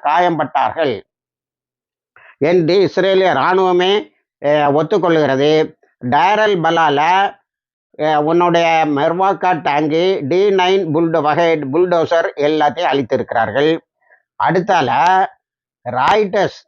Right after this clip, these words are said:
நமது பத்திரிகைகளை சொல்லும்போது, ராய்ட்டர்ஸ்ங்கிற,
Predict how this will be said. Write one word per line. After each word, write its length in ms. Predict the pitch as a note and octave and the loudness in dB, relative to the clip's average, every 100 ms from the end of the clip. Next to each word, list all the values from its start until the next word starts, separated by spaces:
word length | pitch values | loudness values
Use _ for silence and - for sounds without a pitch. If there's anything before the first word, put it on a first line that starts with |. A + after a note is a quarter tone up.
| _ _ _ _ _ | _ _ _ _ _
நமது 280 | B2+ D#3 D#3 D3 | -6 -2 -2 -2
பத்திரிகைகளை 640 | C#3+ - F#3 F#3+ F#3+ F3+ | -4 0 2 4 4 0
சொல்லும்போது, 640 | D#3 D#3 E3 F3 D#3 A2 A#2+ D#3+ F3+ F#3+ _ _ _ | 0 0 0 0 -2 0 0 0 0 -2 _ _ _
ராய்ட்டர்ஸ்ங்கிற, 920 | A#2+ A#2+ C3 G3 G3+ G3+ F#3+ F#3 F3 | -8 -2 0 0 0 0 -2 0 0